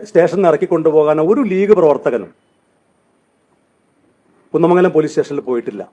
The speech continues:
നിങ്ങൾക്കത് അന്വേഷിക്കാം. ഇപ്പൊ എൻ്റെ വീടിൻ്റെ ഒരു മൂന്ന് കിലോമീറ്ററിനുള്ളിലാണ് കുന്നമംഗലം പോലീസ് സ്റ്റേഷൻ. ഞാൻ ആ പരിസരത്തേക്ക് പോയിട്ടില്ല. കാരണം അദ്ദേഹം ഒരു ക്രൈം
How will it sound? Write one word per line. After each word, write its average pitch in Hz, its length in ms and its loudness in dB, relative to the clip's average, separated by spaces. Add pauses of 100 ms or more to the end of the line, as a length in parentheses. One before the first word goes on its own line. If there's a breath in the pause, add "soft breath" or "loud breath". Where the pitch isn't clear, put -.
(240)
നിങ്ങൾക്കത് 147 360 -4
അന്വേഷിക്കാം. 127 440 -6 (1300)
ഇപ്പൊ - 180 -6
എൻ്റെ 165 220 4
വീടിൻ്റെ 208 340 8
ഒരു 202 140 10
മൂന്ന് 202 200 4
കിലോമീറ്ററിനുള്ളിലാണ് 170 840 2
കുന്നമംഗലം 147 420 -2
പോലീസ് 123 200 -4
സ്റ്റേഷൻ. 120 220 -12 (1700)
ഞാൻ 190 180 8
ആ - 100 8
പരിസരത്തേക്ക് 190 520 4
പോയിട്ടില്ല. 110 300 0 (1800)
കാരണം 190 240 4
അദ്ദേഹം 262 320 8
ഒരു 269 140 2
ക്രൈം 214 220 8